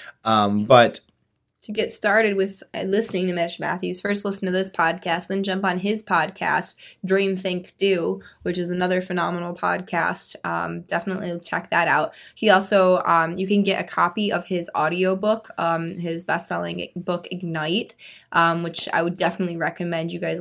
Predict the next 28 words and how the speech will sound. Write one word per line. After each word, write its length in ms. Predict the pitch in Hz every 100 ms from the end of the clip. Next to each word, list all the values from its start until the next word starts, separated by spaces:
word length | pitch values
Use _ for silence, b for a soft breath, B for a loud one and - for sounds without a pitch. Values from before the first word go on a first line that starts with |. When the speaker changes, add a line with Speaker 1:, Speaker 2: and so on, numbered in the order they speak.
| 170
Speaker 2:
listen 300 | 170 - 170
to. 260 | - 175
Again, 320 | 170 170 160 165
it's 160 | 175
really 220 | 170 165
nice 260 | 165 165 -
to 60 | 180
listen 260 | 175 175
to 160 | 165 170
in 80 | 175
the 60 |
car 280 | - - 52
if 140 | -
you 60 | -
don't 80 | -
have 200 | - -
time 80 | -
to 60 |
read 300 | - 90 87
or 160 | - 67
while 160 | 67 65
you're 80 |
working 300 | - 90 -
out, 260 | 175 - -
that 180 | - -
sort 200 | - -
of 80 | -
thing. 300 | 57 196